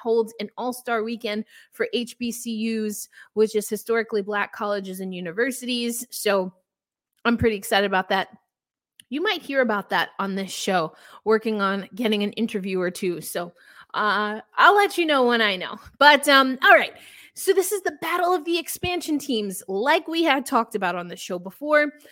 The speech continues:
We will be taking on Vegas. And I, I saw some people just complaining. I, I mean, I'm a baseball fan, and hockey is, you, listen, hockey w-, sometimes gets really old-timey, which of course is the vibe of the Winter Classic, taking it back to the pond, how the game was originally played, and yada, yada, yada.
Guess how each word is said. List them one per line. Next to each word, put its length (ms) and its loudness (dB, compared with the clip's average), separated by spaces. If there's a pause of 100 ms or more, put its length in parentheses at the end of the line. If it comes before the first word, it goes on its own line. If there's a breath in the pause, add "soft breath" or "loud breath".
(120)
We 100 -2
will 160 -2
be 140 -2
taking 380 -6
on 180 0
Vegas. 420 -4
And 140 -4
I, 120 0 (180)
I 160 -2
saw 320 -4
some 260 -6
people 480 -10
just 260 -12
complaining. 920 -8 (500 loud breath)
I, 220 0
I 120 0
mean, 200 -2
I'm 180 0
a 220 0
baseball 540 -2
fan, 320 -10
and 140 -8
hockey 640 -4
is, 280 -8
you, 200 0 (580 loud breath)
listen, 380 0
hockey 560 -2
w-, 200 -2 (480 soft breath)
sometimes 680 0
gets 280 -4
really 800 -4
old-timey, 760 0
which 180 -2
of 100 -8
course 320 -6
is 140 -8
the 100 -4
vibe 380 -2
of 120 -8
the 80 -10
Winter 220 -8
Classic, 480 -10
taking 300 -8
it 80 -10
back 240 -6
to 100 -10
the 100 -6
pond, 440 -6
how 160 -6
the 100 -6
game 260 -6
was 160 -4
originally 460 -2
played, 400 0
and 160 -14
yada, 260 -8
yada, 320 -8
yada. 380 -12